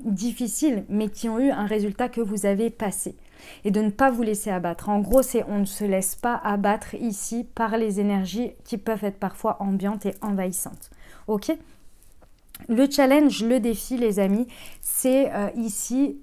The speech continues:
de... Alors, ça va être que vous soyez un homme ou une femme, d'accord ? Peu importe, euh, votre, euh, votre genre, nous avons tous à l'intérieur de nous une énergie yin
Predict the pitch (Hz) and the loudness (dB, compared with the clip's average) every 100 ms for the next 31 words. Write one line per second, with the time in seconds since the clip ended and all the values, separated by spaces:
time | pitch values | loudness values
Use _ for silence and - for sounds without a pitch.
0 | - 196 202 220 214 208 - - 196 180 | -6 -2 -2 -2 -2 -4 -8 -4 -4 -4
1 | - - 214 208 208 208 196 202 254 226 | -8 -4 0 2 0 -2 -2 -2 -4 -2
2 | 233 233 277 220 226 220 196 - - - | -2 0 2 0 0 0 -2 -4 -12 -12
3 | - - 196 175 220 233 - - - 269 | -20 -10 -8 -4 -4 -4 -10 -18 -4 2
4 | 254 233 240 240 - 175 180 190 180 170 | 2 2 -2 -6 -4 -4 -2 0 0 -2
5 | 160 160 170 196 196 196 180 170 160 160 | -4 -6 -2 -2 -2 -4 -2 -2 -4 -6
6 | - 175 - 175 170 190 240 277 - - | -6 -6 -4 -4 2 4 4 2 -8 -18
7 | - - 208 208 208 208 202 294 285 214 | -18 -6 0 2 4 2 0 -2 -2 0
8 | 208 202 202 190 185 185 226 269 - 196 | -2 -2 -2 0 0 0 0 -2 -2 0
9 | 196 196 190 170 180 196 185 247 277 | 2 2 0 -4 -2 -2 0 2 0